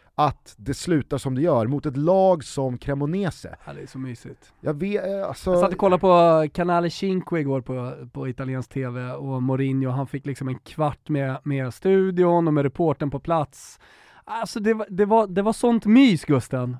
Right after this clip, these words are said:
Speaker 2: så du anar inte. Det var så jävla gött.
Speaker 1: Och det är ju som alltid dessa tider, i synnerhet senaste åren, eh, med tanke på vad liksom pandemin och, eh, V M i Qatar har gjort med spelschemat.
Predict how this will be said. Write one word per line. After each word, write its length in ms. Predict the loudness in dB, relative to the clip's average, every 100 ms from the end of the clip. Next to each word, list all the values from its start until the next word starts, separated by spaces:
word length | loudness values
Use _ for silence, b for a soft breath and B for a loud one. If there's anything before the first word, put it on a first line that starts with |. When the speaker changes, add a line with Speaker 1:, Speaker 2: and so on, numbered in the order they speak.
| -6
Speaker 2:
så 140 | 0
du 200 | 4 4 6
anar 460 | 6 8 6 4
inte. 280 | 2 0 -4 -14 _ b b b b b
Det 60 | -10
var 80 |
så 160 | -6 -4
jävla 600 | -2 -2 -2 -4 -6 -6
gött. 240 | -6 -6 -8 b b b
Speaker 1:
Och 200 | b 4
det 80 |
är 220 | 6 6 4
ju 300 | 2 0 -2
som 380 | -6 0 2 2
alltid 440 | 0 -2 -2 -2
dessa 300 | -2 -4 -4
tider, 380 | -2 -2 0 -2
i 100 | -4
synnerhet 540 | -6 -4 -2 -2 -4
senaste 380 | -4 -6 -6 -6
åren, 440 | -4 -2 -2 -4 -8
eh, 240 | -8 -6
med 160 | -8 -6
tanke 300 | -8 -6 -8
på 180 | -6
vad 140 | -4 -4
liksom 220 | -6 -8
pandemin 720 | -6 -4 -4 -2 -2 -2 -4
och, 300 | -6 -8 -6
eh, 140 | -6 -4
V 200 | -4 -4
M 100 | -6
i 40 |
Qatar 500 | -8 -8 -4 -2 -2
har 180 | -4 -6
gjort 380 | -4 -6 -6 -10
med 200 | -10 -10
spelschemat. 840 | -8 -6 -6 -8 -8 -6 -8 _